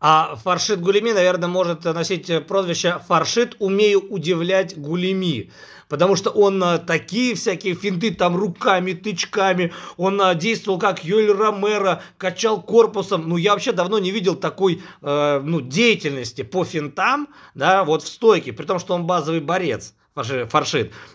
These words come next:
Э, там столько всего напридумывал, он держался реально как мог, но, э, в третьем раунде чуть был досрочно, то он, э, э, не проиграл. Так что,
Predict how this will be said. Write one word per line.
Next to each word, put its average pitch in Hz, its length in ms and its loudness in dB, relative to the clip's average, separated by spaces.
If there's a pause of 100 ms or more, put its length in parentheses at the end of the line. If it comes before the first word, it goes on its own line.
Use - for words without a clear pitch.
(100)
Э, 127 300 0 (240)
там 175 160 0
столько 170 320 2
всего 190 200 0
напридумывал, 180 880 2
он 190 200 -2
держался 214 520 2
реально 185 280 -2
как 175 240 -6
мог, 180 300 -2 (260)
но, 156 760 2 (240)
э, 165 60 -18
в - 80 -20
третьем 180 320 0
раунде 196 260 2
чуть 160 200 -6
был 180 160 0
досрочно, 165 520 -2
то 156 140 2
он, 151 180 0
э, 143 220 0 (240)
э, 139 180 -2
не 165 200 0
проиграл. 170 640 0 (1000)
Так 131 160 -2
что, 123 420 2